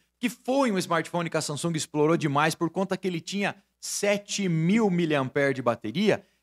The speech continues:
esse cara vendeu bastante e ele dura muito a bateria porque ele tem um conjunto que oferece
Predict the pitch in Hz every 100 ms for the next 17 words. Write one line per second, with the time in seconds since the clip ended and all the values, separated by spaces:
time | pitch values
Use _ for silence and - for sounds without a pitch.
0 | - 214 - 214 214 202 202 175 165 151
1 | - 143 131 147 190 - _ _ 170 233
2 | 254 123 202 196 151 156 156 131 123 123
3 | 180 208 165 202 208 220 226 226 208 165
4 | 127 180 202 - 107 _ _ _ - 190
5 | 190 190 170 131 135 180 208 - 196